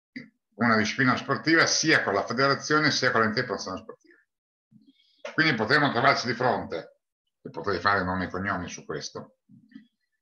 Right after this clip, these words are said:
a protocolli che per certi sport sono in, per alcuni aspetti anche sostanzialmente diversi fra quanto previsto dalla federazione e quanto previsto dall'ente di promozione sportiva.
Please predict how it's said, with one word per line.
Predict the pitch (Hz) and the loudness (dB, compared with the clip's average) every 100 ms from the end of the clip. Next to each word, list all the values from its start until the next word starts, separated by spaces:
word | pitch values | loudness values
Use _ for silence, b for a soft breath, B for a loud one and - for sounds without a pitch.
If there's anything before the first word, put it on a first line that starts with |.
| _ _ | _ _
a | 123 123 | 2 2
protocolli | 110 110 120 139 135 107 | 0 -2 2 4 6 4
che | 95 104 | 2 0
per | 104 | 0
certi | - 123 110 | 0 0 0
sport | 107 - 113 95 - - - _ | -4 0 2 2 -2 -14 -20 _
sono | - - 117 98 - - _ _ | -10 0 0 0 -4 -14 _ _
in, | - 101 87 - | -8 -6 -6 -8
per | - 104 | -2 -2
alcuni | 98 107 | 2 0
aspetti | 101 - 117 - 110 | 2 2 0 2 2
anche | 107 | 2
sostanzialmente | 95 90 87 98 - 95 107 92 | -2 -8 -6 -6 -4 -4 -2 -2
diversi | 90 95 98 - - 73 - _ _ _ | 0 2 4 2 -6 -10 -14 _ _ _
fra | 101 92 | 0 0
quanto | - 107 107 - | 4 2 2 -2
previsto | 95 98 - | -2 -2 -4
dalla | 92 85 | -6 -4
federazione | 90 85 - 113 90 80 69 _ | -4 -4 -2 0 0 -2 -8 _
e | - | -10
quanto | 90 - - | -6 -6 -8
previsto | 82 90 - | -8 -8 -6
dall'ente | 82 87 - | -8 -8 -10
di | |
promozione | 71 139 151 | -14 -16 -16
sportiva. | 147 - - - - - | -18 -20 -20 -20 -20 -20